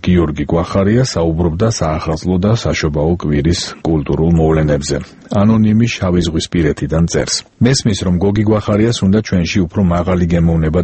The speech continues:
დაამკვიდროს, თორემ განა ყველგან იგივე არ ხდება. ბრიტნი სპირსი და მადონა იგივე ეთერკაკულიები არ არიან, უფრო მეტი ივარჯიშეს და უფრო პროფესიონალები არიან, თორემ მათ შორის რაიმე თვისობრივ განსხვავებას ნამდვილად ვერ ვხედავ. მთელი მსოფლიო წალეკა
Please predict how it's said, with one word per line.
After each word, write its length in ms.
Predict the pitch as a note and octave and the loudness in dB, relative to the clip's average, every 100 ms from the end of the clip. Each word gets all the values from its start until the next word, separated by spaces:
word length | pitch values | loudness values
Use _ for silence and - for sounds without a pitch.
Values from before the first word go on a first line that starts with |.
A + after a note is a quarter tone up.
| F2+ | 0
დაამკვიდროს, 580 | F2+ F#2+ E2 C#2+ C#2+ - | 0 0 -2 -6 -8 -4
თორემ 260 | F2+ E2 D#2 | -2 0 0
განა 220 | F2 G2 | 2 0
ყველგან 360 | G2 G2 G2 G2+ G2 | 0 0 2 2 2
იგივე 220 | F#2+ G2 F#2 | 2 2 2
არ 60 | F2 | -2
ხდება. 300 | - D2+ E2+ E2+ - | -6 -4 -2 -2 -2
ბრიტნი 320 | G#2+ G#2 G#2 F#2+ | -2 0 0 -2
სპირსი 360 | - G#2+ - G2+ | 0 -2 0 0
და 80 | G2 | 2
მადონა 480 | F#2 F#2+ G2 F#2 F2 | 2 2 2 2 2
იგივე 280 | F2+ G2 F#2 F2+ | 2 2 2 2
ეთერკაკულიები 720 | F#2 G2 F#2+ F#2 F#2+ F#2 F#2 F2+ F2 | 0 -2 -2 -2 0 2 2 2 2
არ 60 | F2 | 2
არიან, 320 | D#2+ E2 F#2 E2+ - A2+ | 0 0 0 -2 -4 -4
უფრო 180 | G2+ A2+ G#2+ | -2 2 2
მეტი 180 | G2+ G#2+ | 2 2
ივარჯიშეს 540 | G2 G2 F2 F#2 G#2 F#2+ | 2 2 0 -2 -2 0
და 80 | A2+ | 0
უფრო 280 | F#2+ F#2+ G2+ | 0 0 -2
პროფესიონალები 760 | - F#2+ F#2 - F#2+ F#2 F#2 F2+ F2 | -2 -2 -2 2 2 2 0 2 2
არიან, 240 | E2 D2 C#2+ | 0 -2 -4
თორემ 260 | - D#2 D2+ | -2 0 0
მათ 120 | E2+ - | 0 0
შორის 220 | G#2+ F2 D#2+ | 0 0 0
რაიმე 260 | F2 F#2+ E2+ | 0 0 0
თვისობრივ 480 | G2+ F2+ G2+ F2 D#2+ E2+ | -2 -2 0 0 0 -2
განსხვავებას 560 | F2+ - F#2+ D#2+ D2+ E2+ | -2 0 0 0 -2 0
ნამდვილად 420 | E2+ F2+ G2 F#2+ E2 | 0 2 2 0 0
ვერ 160 | E2+ | 0
ვხედავ. 380 | E2 - C#2+ - - _ | 0 -4 -8 -8 -12 _
მთელი 200 | C3+ C3 | 0 2
მსოფლიო 380 | B2 C3 A2 A#2 B2 | 2 0 0 0 0
წალეკა 380 | G2+ F#2+ F#2 G#2 | 0 0 0 -2